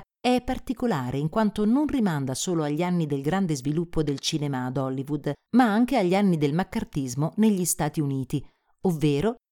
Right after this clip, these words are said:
l'atteggiamento politico di sospetto e repressione verso le visioni considerate anti-americane,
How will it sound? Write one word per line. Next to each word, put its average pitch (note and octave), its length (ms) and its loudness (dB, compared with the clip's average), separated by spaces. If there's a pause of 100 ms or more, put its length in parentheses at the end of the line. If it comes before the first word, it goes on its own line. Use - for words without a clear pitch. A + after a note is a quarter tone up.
(140)
l'atteggiamento A#3+ 680 2
politico G3+ 540 -2
di D3+ 120 -2
sospetto E3+ 680 -4
e C3+ 60 -2
repressione G#3 640 0
verso D3 300 0
le F3 80 0
visioni F3 400 0
considerate D#3+ 680 0
anti-americane, C#3+ 960 -2